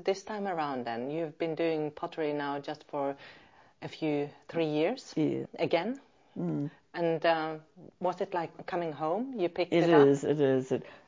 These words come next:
Speaker 2: I, I like pottery. It's so tactile. For instance, I tried, um,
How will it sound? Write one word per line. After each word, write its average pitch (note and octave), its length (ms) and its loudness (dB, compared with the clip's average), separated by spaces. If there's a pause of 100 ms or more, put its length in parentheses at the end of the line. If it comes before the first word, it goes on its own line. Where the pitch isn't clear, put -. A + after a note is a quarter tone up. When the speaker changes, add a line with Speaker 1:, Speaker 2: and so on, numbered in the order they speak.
(440)
Speaker 2:
I, E3+ 160 0 (140)
I F3 100 4
like G3 260 0
pottery. C3+ 320 -2
It's - 160 -6
so E3+ 140 0
tactile. - 720 -2 (540)
For D3+ 100 2
instance, C#3 340 -2
I D3 80 0
tried, C#3+ 340 0 (160)
um, B2+ 340 -2